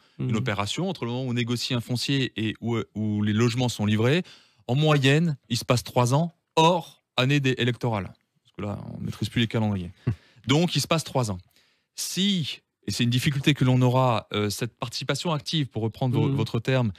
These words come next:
Speaker 1: rajoute généralement, pour le faire systématiquement, euh, pas trop en Alsace, mais beaucoup dans d'autres régions, c'est plus simple à organiser,
Speaker 2: Mhm.
Speaker 1: le faire systématiquement, on sait que c'est un délai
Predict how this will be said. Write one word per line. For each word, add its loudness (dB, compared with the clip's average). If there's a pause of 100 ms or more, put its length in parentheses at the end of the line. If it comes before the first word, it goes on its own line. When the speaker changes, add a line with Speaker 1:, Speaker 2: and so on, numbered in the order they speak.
(380)
Speaker 1:
rajoute 0
généralement, 0
pour -2
le 2
faire -2 (100)
systématiquement, -2 (480)
euh, 0 (480)
pas -2
trop -4
en 2
Alsace, 0
mais 0
beaucoup 0
dans 2
d'autres 0
régions, 0
c'est -4
plus -6
simple -4
à 0
organiser, 2
Speaker 2:
Mhm. -4 (160)
Speaker 1:
le 0
faire 2
systématiquement, 0
on 4
sait 4
que 2
c'est 0
un 4
délai 4